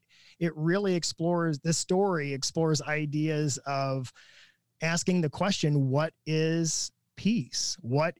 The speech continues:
is freedom?" And there are these definitions that we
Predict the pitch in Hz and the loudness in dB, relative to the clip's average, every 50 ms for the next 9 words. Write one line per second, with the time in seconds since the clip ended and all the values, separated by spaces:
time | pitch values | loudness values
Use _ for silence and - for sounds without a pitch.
0 | _ - 156 160 160 160 156 156 156 143 - - - - 170 170 202 240 220 - | _ -4 -2 0 2 2 2 2 0 0 -2 -6 -8 -6 -4 -2 -2 -2 -2 -6
1 | 92 - - - - - 151 170 170 180 180 151 180 202 233 262 262 226 247 220 | -8 -12 -16 -20 -10 -6 -2 -2 0 0 0 0 0 0 0 0 0 0 2 2
2 | 185 - - 190 190 - 202 175 175 175 - 180 170 151 - 170 139 135 151 151 | 2 2 0 0 0 0 0 2 2 2 2 2 2 2 0 -2 -2 -2 -2 -4